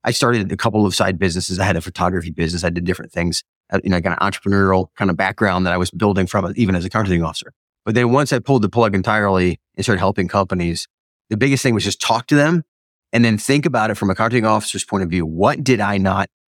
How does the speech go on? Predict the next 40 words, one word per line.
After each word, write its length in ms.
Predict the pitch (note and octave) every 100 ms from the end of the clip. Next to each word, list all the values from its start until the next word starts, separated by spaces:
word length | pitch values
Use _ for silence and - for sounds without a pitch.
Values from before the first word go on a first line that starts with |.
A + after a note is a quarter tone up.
| -
not 160 | A2+ E3+
only 160 | A#3+
did 220 | D3+ A#2+ A#2
I 80 | A2
not 220 | G#2+ F#2
know, 380 | G2 G2+ F#2 -
but 120 | -
did 100 | -
not, 160 | G2+ G#2 _
not 220 | G#2+ A2+
even 200 | B2 G#2+
have 260 | E2 F#2 -
context 580 | - F2+ E2+ - - -
on? 120 | C#2 _ _ _ _ _ _ -
Like, 180 | A#2+ -
understanding 580 | D3+ G3+ F#3 - D3+ C3
what 140 | A#2+
it 80 | F2+
feels 320 | - G#2 A#2
like 360 | A2 A#2+ A#2+ - _ -
to 80 | -
have 340 | - G#2+ A2+
to 60 | B2
make 240 | G2+ G2+ -
payroll, 540 | - F#2 G2+ A#2+ C#3+ C#3+ _ _ _ _
you 100 | -
can't 200 | G3+ C#4+
describe 480 | D3+ - - G#2 A2
that 180 | E2+ -
to 80 | -
somebody 480 | - - - - -
until 180 | G#2+ G2+
you've 200 | D#2+ -
done 240 | - F#2
it. 100 | - -
And 160 | G2+ G#2
until, 320 | G#2+ - A2 -
yeah, 140 | F#2+
that, 180 | F2+ - -
so 240 | C#3 B2